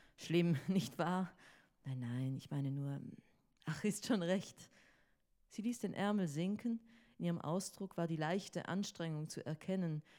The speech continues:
die sie der Entschluss gekostet hatte, meine Blicke zu erdulden. Ich wandte die Augen ab und sah hinaus aufs Meer. Ich habe die Angewohnheit, die um mich Sitzenden so anzustarren,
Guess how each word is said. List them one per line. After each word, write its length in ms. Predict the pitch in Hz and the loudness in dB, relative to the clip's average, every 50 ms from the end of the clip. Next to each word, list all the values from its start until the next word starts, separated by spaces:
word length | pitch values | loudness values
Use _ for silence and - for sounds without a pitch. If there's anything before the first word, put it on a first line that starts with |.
| - - - | -18 -8 -4
die 60 | 170 | -2
sie 120 | 151 160 151 | -2 -2 0
der 140 | 156 151 | 0 0
Entschluss 500 | 95 160 156 - - 180 202 190 - - | 0 -2 -2 -2 0 2 2 2 0 -4
gekostet 640 | - 165 151 - - 185 202 196 - - 175 160 - | -6 -6 -6 0 2 2 2 2 0 -4 -4 -4 -2
hatte, 280 | - 160 160 - - 156 | -4 -4 -4 -4 -4 -2
meine 200 | 156 151 151 147 | -2 -2 -2 -4
Blicke 360 | - 156 175 - - 175 160 | -2 -4 -4 -4 -2 -6 -6
zu 120 | - - | -2 -2
erdulden. 640 | - 98 143 139 165 170 180 175 151 143 139 143 - - _ _ _ _ _ _ _ _ _ _ _ _ _ _ | -2 -2 -2 0 0 0 0 0 -2 -4 -8 -8 -10 -12 _ _ _ _ _ _ _ _ _ _ _ _ _ _
Ich 160 | - 180 - - | -8 -6 -4 0
wandte 200 | 220 208 208 175 | 0 0 0 0
die 140 | 185 - | -2 0
Augen 300 | - 165 165 165 165 160 | 2 2 2 4 2 0
ab 260 | - 220 214 - - - - - - - - - - | 2 0 0 0 -4 -20 -20 -20 -20 -20 -20 -12 -2
und 140 | - 175 170 | 2 2 4
sah 140 | 143 170 160 | 6 6 6
hinaus 600 | 160 165 160 156 156 160 170 175 170 - - - | 6 6 6 6 6 6 4 4 2 0 -4 -6
aufs 320 | - 160 - - - - | -8 -8 -6 -6 -4 -2
Meer. 360 | 156 156 160 156 143 120 110 127 - _ _ _ - _ _ _ _ _ _ _ _ _ _ _ _ _ _ _ _ _ _ _ _ _ _ _ _ _ _ _ _ _ _ _ _ _ _ _ - - | 0 0 0 0 0 -2 -4 -6 -10 _ _ _ -20 _ _ _ _ _ _ _ _ _ _ _ _ _ _ _ _ _ _ _ _ _ _ _ _ _ _ _ _ _ _ _ _ _ _ _ -16 -6
Ich 140 | - 175 202 | -2 0 0
habe 160 | 196 160 170 | 2 2 0
die 100 | 165 175 | 0 2
Angewohnheit, 880 | 160 180 196 180 180 151 151 170 175 160 165 170 160 151 - - - - | 2 2 2 2 2 2 2 2 2 4 4 2 2 0 -2 -6 -12 -8
die 140 | 160 160 - - | -8 -8 -6 -2
um 160 | - 190 196 | 0 2 2
mich 180 | 190 175 151 143 | 2 2 0 -2
Sitzenden 520 | - 175 170 - - - 160 - - 160 | -2 -4 -4 -4 -6 -8 -6 -4 -2 -2
so 260 | 151 135 175 196 190 - | 0 2 0 0 0 -2
anzustarren, 1000 | - 175 208 208 - - 147 143 - - - 175 147 147 160 170 175 175 175 | -2 -2 -2 -2 -2 -4 -6 -6 -6 0 2 4 4 4 2 0 0 0 -2